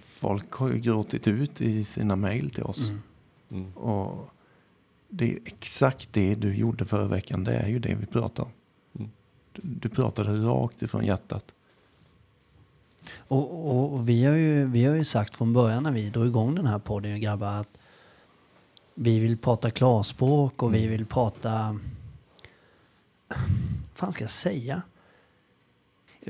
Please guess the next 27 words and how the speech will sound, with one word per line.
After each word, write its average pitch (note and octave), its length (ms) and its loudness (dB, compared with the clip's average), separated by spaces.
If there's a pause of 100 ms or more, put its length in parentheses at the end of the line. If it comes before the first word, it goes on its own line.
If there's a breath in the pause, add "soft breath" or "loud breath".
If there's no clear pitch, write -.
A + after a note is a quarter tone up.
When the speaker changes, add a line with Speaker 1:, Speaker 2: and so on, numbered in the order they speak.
(140)
Speaker 2:
Men D3 260 0
alltså, C#3+ 200 0
vi C#3+ 140 4
vill C#3+ 200 4
verkligen B2 400 2
så A#2 400 2
frön C#3+ 680 4
i C3 120 0
folks A2 460 0
skallar C#3 840 2
om A2+ 400 0
vad A#2 180 6
det, A#2+ 200 4
vad A#2+ 180 4
den A#2+ 120 4
här A2 140 2
sjukdomen G#2+ 500 0
handlar C3 320 4
om, A#2+ 180 -2
ja. - 160 -10
Från A#2+ 380 4
hjärtat D#3 680 4
på - 180 -2
oss. - 240 -10 (320 soft breath)
Vi D3+ 120 8
har D#3 60 12
själv, A#2+ 560 4